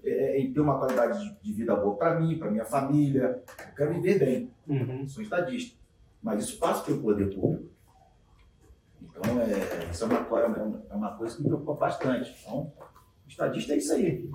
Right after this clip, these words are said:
Speaker 1: Quer, quer viver bem, tá em busca de uma boa qualidade de vida, pra família,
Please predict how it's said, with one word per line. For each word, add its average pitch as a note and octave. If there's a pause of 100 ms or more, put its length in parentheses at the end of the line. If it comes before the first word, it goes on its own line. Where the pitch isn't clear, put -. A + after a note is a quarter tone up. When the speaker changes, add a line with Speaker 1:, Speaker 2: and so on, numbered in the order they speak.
Speaker 1:
Quer, C#3+
quer D#3
viver F#3
bem, E3+
tá C3
em A2+
busca -
de B2+
uma A#2
boa A2+
qualidade A2
de G#2+
vida, A#2 (460)
pra A2+
família, A#2